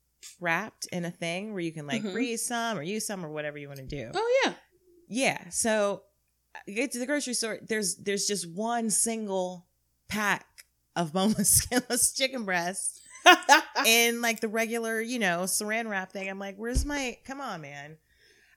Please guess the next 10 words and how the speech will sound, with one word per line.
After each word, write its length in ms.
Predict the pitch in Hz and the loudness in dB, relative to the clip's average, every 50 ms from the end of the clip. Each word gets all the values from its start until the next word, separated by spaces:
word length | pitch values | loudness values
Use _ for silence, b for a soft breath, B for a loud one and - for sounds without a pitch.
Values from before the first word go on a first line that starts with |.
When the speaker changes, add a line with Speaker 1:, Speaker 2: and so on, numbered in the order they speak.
| b _ - | b _ -2
Speaker 1:
I 180 | - 214 214 208 | 2 6 6 6
applaud 440 | 220 214 - 254 247 247 247 240 202 | 6 6 4 2 2 4 4 2 2
you 160 | 214 190 175 | -2 -2 0
all 400 | 160 139 135 123 123 110 143 - 349 381 | 0 0 0 -2 -2 -2 4 8 8 8
for 80 | 196 | 8
your 220 | 185 175 180 180 - | 10 8 8 8 8
Speaker 2:
<laughs> 40 | - | 8
Speaker 1:
efforts, 600 | 151 170 185 - 220 214 214 214 208 - - 175 | 4 4 4 4 0 0 0 0 -2 -4 0 2
but 200 | 185 185 180 381 | 2 4 6 6
goddamn, 1000 | 320 190 220 226 226 220 208 180 180 190 214 226 233 226 202 185 139 135 135 | 6 8 8 8 8 8 6 4 4 2 4 4 4 4 4 4 2 0 -2